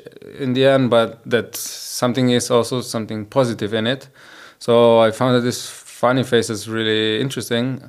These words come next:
Maybe the first, the, the first time I saw this similar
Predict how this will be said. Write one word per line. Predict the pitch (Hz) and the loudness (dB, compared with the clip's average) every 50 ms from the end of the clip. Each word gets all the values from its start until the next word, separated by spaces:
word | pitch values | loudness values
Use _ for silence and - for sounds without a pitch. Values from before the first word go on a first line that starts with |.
| _ - - - - - - _ _ _ | _ -20 -20 -20 -20 -20 -20 _ _ _
Maybe | 135 143 170 170 175 170 | 2 2 4 4 2 2
the | 156 147 | 2 0
first, | - - - 170 185 190 190 175 - - - - - - - - _ _ _ - - _ - - | -2 2 2 4 6 6 4 2 -2 -6 -10 -12 -18 -20 -20 -20 _ _ _ -20 -20 _ -18 -16
the, | - - 165 123 - - | -14 -12 -8 -6 -6 -6
the | - - 131 | -6 -6 -8
first | 120 - 160 165 - | 0 2 2 2 4
time | - 160 156 | 4 2 2
I | 143 123 117 | 2 0 -2
saw | - - - 156 156 156 156 | -2 2 4 4 6 6 4
this | 135 123 - | 4 0 -2
similar | - - - 156 151 151 147 139 135 135 135 | -2 0 2 2 2 4 4 4 4 4 0